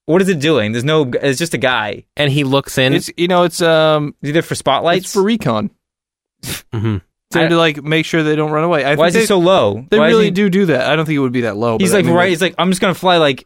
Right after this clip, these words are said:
Speaker 1: two
Speaker 2: Well,
Speaker 1: inches
Speaker 2: it
Speaker 1: away
Speaker 2: was,
Speaker 1: from the,
Speaker 2: it had
Speaker 1: from
Speaker 2: to
Speaker 1: the
Speaker 2: be
Speaker 1: building."
Speaker 2: low enough to catch a motorcycle.
Speaker 1: Yeah.
Speaker 3: Yeah.
Speaker 2: But then he looks at the
Speaker 3: L A P D
Speaker 2: pilot
Speaker 3: does do that,
Speaker 2: and tells
Speaker 3: though. They
Speaker 2: him to
Speaker 3: have the,
Speaker 2: get out.
Speaker 3: they have
Speaker 1: Well,
Speaker 3: the
Speaker 1: 'cause that
Speaker 3: helicopter.
Speaker 2: And the
Speaker 1: happens
Speaker 2: dude fucking does.
Speaker 1: Well, 'cause that happens in the first one where Terminator gets into the car, to the,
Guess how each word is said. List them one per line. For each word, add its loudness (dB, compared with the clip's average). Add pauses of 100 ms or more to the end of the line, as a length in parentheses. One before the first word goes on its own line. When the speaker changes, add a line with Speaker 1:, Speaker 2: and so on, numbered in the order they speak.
(120)
Speaker 1:
two -2
Speaker 2:
Well, 6
Speaker 1:
inches 0
Speaker 2:
it 4
Speaker 1:
away 4
Speaker 2:
was, -2
Speaker 1:
from -2
the, 2
Speaker 2:
it 2
had 2
Speaker 1:
from -2
Speaker 2:
to -2
Speaker 1:
the -2
Speaker 2:
be 0
Speaker 1:
building." 2
Speaker 2:
low 2
enough 0
to -2
catch -2
a 0
motorcycle. 0
Speaker 1:
Yeah. 0
Speaker 3:
Yeah. -6
Speaker 2:
But 0
then 2
he 2
looks 4
at -2
the 0
Speaker 3:
L 2
A 0
P -
D 2
Speaker 2:
pilot 0
Speaker 3:
does 2
do 2
that, 2
Speaker 2:
and 0
tells 0
Speaker 3:
though. 2
They 2
Speaker 2:
him 0
to 0
Speaker 3:
have -2
the, 0
Speaker 2:
get 0
out. 0
Speaker 3:
they 0
have 0
Speaker 1:
Well, 2
Speaker 3:
the -8
Speaker 1:
'cause 2
that 2
Speaker 3:
helicopter. 2
Speaker 2:
And 2
the 2
Speaker 1:
happens -4
Speaker 2:
dude 2
fucking -2
does. -2
Speaker 1:
Well, 2
'cause -2
that 2
happens 0
in 2
the 0
first -2
one 0
where 0
Terminator 0
gets -2
into -2
the 0
car, 0
to -8
the, 2